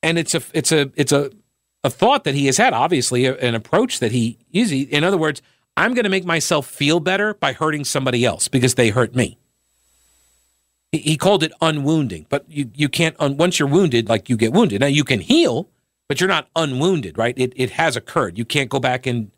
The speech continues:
stop that from happening. And to think that hurting somebody else will make you heal, like, that's an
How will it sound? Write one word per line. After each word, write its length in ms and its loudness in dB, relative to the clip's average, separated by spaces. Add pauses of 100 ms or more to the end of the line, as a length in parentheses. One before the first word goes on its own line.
(640)
stop 300 -2
that 160 -2
from 140 -6
happening. 420 -6 (1080)
And 140 0
to 80 -4
think 240 -2
that 180 0 (300)
hurting 320 2
somebody 440 0
else 480 0 (640)
will 160 2
make 260 -2
you 400 0 (140)
heal, 600 4 (1500)
like, 240 -4
that's 540 -2 (1000)
an 180 0